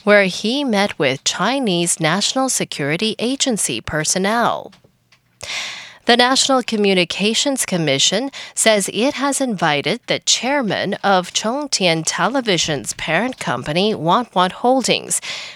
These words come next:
to testify at a hearing next week on the renewal of the station's broadcast license.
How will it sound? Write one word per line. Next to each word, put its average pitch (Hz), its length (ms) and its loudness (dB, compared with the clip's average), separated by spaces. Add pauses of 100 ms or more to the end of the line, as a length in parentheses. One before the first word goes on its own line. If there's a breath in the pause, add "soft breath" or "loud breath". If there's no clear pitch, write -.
to 233 140 2
testify 220 800 2
at 170 160 2
a 147 60 0
hearing 185 560 -2
next 107 380 -2
week 196 420 -2 (260 loud breath)
on 214 180 4
the 196 120 4
renewal 196 600 2
of 196 180 -4
the 127 120 -2
station's 175 720 -2
broadcast 247 640 0
license. 104 800 0